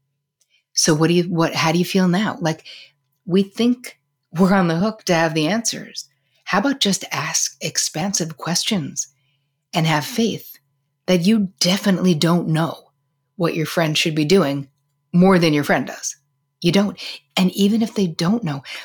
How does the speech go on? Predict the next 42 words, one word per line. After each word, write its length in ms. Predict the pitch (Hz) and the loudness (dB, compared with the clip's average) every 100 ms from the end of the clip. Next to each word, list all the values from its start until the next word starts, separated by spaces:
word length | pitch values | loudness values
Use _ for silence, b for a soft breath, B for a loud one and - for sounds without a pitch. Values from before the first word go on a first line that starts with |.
| B | B
what 100 | 185 | 0
my 100 | 190 | 0
therapist 420 | 190 214 220 190 | 0 -4 -2 -4
said 160 | 175 160 | -2 -2
to 80 | 160 | -2
me 100 | 156 | -2
many 220 | 151 160 | 0 0
years 280 | 156 151 151 | -2 -4 -4
ago 320 | 151 151 147 - B B B B | -6 -10 -12 -16 B B B B
when 120 | 156 151 | -2 0
I 60 | |
was 140 | 147 147 | 2 0
trying 280 | 165 143 | 0 -2
to 140 | 139 127 _ _ _ _ | -2 -6 _ _ _ _
save, 400 | - 160 147 147 - - | -4 -2 -2 -4 -10 -6
save, 340 | 165 151 - | -4 -4 -6
quote 160 | - 147 | -6 -6
unquote, 280 | 147 - - _ _ _ _ - - | -6 -8 -10 _ _ _ _ -20 -4
one 140 | 156 | 0
of 40 | 156 | 0
my 100 | 147 | 0
sisters 400 | 160 - 151 139 | -2 -2 -2 -2
in 80 | |
this 120 | 139 - | -4 -2
terrible 320 | 147 147 160 | 0 0 -2
situation, 600 | - - 240 233 185 165 | -6 -2 0 2 2 0
living 220 | 147 143 | 0 0
in 80 | 135 | -2
a 180 | 139 165 | -6 -4
house 320 | 202 190 - | 0 0 0
in 80 | 156 | -2
the 60 | |
woods 260 | 156 208 165 | 0 0 0
with 100 | 143 | -4
a 40 | |
crack 240 | 151 170 165 | 0 0 0
addict, 160 | 147 | 0
like, 120 | 160 147 | 0 0
it 40 | |
was 120 | 147 | -2
the 80 | 147 | 0
whole 280 | 151 139 | -2 -4